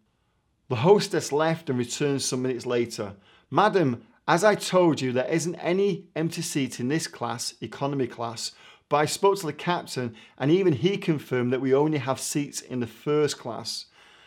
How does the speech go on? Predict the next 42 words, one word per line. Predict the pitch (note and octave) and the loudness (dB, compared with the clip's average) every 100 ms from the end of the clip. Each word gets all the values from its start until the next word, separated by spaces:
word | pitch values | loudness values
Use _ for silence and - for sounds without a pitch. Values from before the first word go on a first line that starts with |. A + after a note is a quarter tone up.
| - | -8
And | C3+ | -4
before | C#3 - A3+ A3 | -2 4 8 8
the | |
woman | G3 G3 F3+ | 8 8 6
said | E3+ D#3+ | 2 2
anything, | F3+ F#3 - B2+ B2 | 4 2 2 0 -2
the | A#2 | 0
hostess | C#3+ C#3 - D3+ - | 0 0 -2 -4 -4
continued, | - C3 - C#3+ B2+ A2+ G#2+ - - - - _ | -8 -8 -4 -2 0 0 -2 -10 -20 -20 -20 _
"Look, | C#3+ D3 D3 - | 10 10 10 -2
it's | C#3+ - - | -2 -2 4
unusual | E3+ E3+ G#3 A#3+ E3 C#3 | 6 6 6 2 4 4
for | B2 D3+ | 4 2
our | C#3+ | 0
company | C#3 - E3+ D#3 | 0 -2 0 -2
to | - C#3 | -2 0
allow | C3+ C#3 | 2 0
a | |
passenger | A#2+ - F3 F3 D#3+ B2+ | 0 -2 -2 -2 -2 -2
from | B2+ C3+ B2+ | -2 -2 -2
the | |
economy | B2 - F3 G3 F3 | -4 -4 -2 0 0
class | C#3 - A#2+ - - - - | -2 -4 -6 -6 -12 -18 -14
change | - C#3 C3+ B2+ | 0 2 2 -2
to | |
the | B2+ | -6
first | - - C#3 C3+ C3+ | -2 6 6 6 2
class. | B2 A2 - - - - - | -6 -6 -8 -12 -20 -20 -4
However, | D3 D#3 C#3 | 2 4 4
given | C3 F#3+ A3 | 4 4 4
the | G#3+ | 2
circumstances, | - F#3+ F3 E3+ D3 - C3+ A#2+ - A2 | 2 4 2 2 -2 -2 -2 -2 -6 -4
the | B2+ | -6
pilot | - E3+ G3 G3 G3 | -2 0 0 0 0
thinks | C#3+ C3 C3+ | -2 -2 -6
it | C3 | -6
would | B2+ | -2
be | C3+ | 0
a | |
scandal | B2+ - - F3+ G3 E3+ C3 | 0 -2 -2 -2 0 2 0
to | - C3 | 0 -2
make | C3 C3 | -2 -2